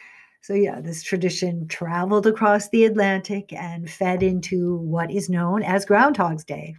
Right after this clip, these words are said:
here in America. And yeah, so it is that on Imbolc, the Cailleach is said to, to cast off her staff. She throws it under a, a holly bush, and that's her way of,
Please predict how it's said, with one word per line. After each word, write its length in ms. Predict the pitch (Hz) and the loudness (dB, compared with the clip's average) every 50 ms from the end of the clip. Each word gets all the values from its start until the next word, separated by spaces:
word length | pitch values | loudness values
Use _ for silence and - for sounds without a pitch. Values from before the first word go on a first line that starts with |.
| _ _ _ | _ _ _
here 300 | 165 160 151 160 160 160 _ _ _ _ _ _ _ _ _ _ - | -10 -10 -10 -10 -14 -20 _ _ _ _ _ _ _ _ _ _ -16
in 120 | 165 147 | -14 -14
America. 440 | 147 151 151 156 156 156 _ _ 156 _ _ _ _ _ _ _ _ _ _ _ _ _ _ _ _ _ _ _ _ _ _ _ _ _ _ _ _ _ _ _ _ _ _ _ _ _ _ _ _ - - | -12 -12 -14 -14 -16 -18 _ _ _ _ _ _ _ _ _ _ _ _ _ _ _ _ _ _ _ _ _ _ _ _ _ _ _ _ _ _ _ _ _ _ _ _ _ _ _ _ _ _ _ -14 -12
And 180 | 214 220 220 - _ _ _ | -12 -12 -12 -14 _ _ _
yeah, 180 | 240 254 254 240 | -12 -10 -10 -12
so 280 | 240 - 247 226 220 | -10 -10 -8 -8 -6
it 80 | 240 - | -6 -4
is 260 | 247 233 196 165 - | -2 -4 -4 -4 -6
that 220 | - 151 151 123 - | -8 -8 -8 -8 -6
on 340 | 170 180 175 180 185 185 185 | -6 -4 -4 -4 -4 -6 -6
Imbolc, 560 | - - 180 175 160 160 151 147 147 156 - - - - _ _ _ _ _ _ _ _ _ | -6 -6 -6 -4 -4 -6 -6 -8 -10 -14 -18 -20 -20 -20 _ _ _ _ _ _ _ _ _
the 80 | 160 | -18
Cailleach 640 | 160 - - 147 170 180 175 170 160 151 156 156 - - | -16 -12 -10 -8 -6 -6 -6 -6 -6 -6 -8 -10 -12 -14
is 240 | - 170 160 160 156 | -12 -10 -10 -8 -10
said 420 | - - 170 170 175 175 156 160 - | -8 -6 -6 -4 -4 -4 -6 -8 -8
to, 360 | - 170 165 160 160 156 160 - _ _ _ _ _ _ _ _ - | -6 -4 -2 -2 -2 -2 -4 -10 _ _ _ _ _ _ _ _ -12
to 100 | - 160 | -10 -10
cast 520 | 165 - - 180 165 170 175 - - - - - | -8 -4 -4 -2 -2 -2 -4 -6 -8 -10 -8 -6
off 420 | - 196 180 175 160 160 - - - - - _ _ _ _ _ _ _ _ | -4 -2 -2 -2 -2 -4 -10 -14 -18 -20 -20 _ _ _ _ _ _ _ _
her 240 | - - 160 151 | -10 -8 -8 -6
staff. 580 | 147 - - - 175 156 135 143 151 151 - - | -6 -8 -6 -4 -4 -6 -6 -6 -10 -14 -16 -18
She 280 | - - - 165 160 156 - _ _ _ _ | -16 -12 -10 -10 -10 -10 -12 _ _ _ _
throws 360 | _ - - 185 185 196 190 | _ -4 0 2 2 2 2
it 100 | 196 190 | 0 -2
under 320 | - 190 175 165 175 175 175 | -2 -4 -4 -4 -4 -4 -4
a, 280 | 170 165 160 160 156 - - | -4 -4 -4 -6 -6 -6 -6
a 80 | 190 | -4
holly 340 | 160 160 202 208 208 196 180 | 0 2 4 4 6 4 2
bush, 380 | 156 165 156 147 - - - - _ _ _ - - - - - _ _ _ - | 0 -4 -6 -6 -8 -10 -12 -14 _ _ _ -20 -20 -20 -20 -20 _ _ _ -8
and 140 | 180 175 | -6 -4
that's 320 | 160 160 160 160 - - - - | -4 -4 -4 -4 -8 -10 -12 -10
her 220 | - - 202 190 | -4 -2 0 0
way 220 | 185 180 175 170 | 2 0 0 -2
of, 140 | 165 160 160 | -4 -6 -8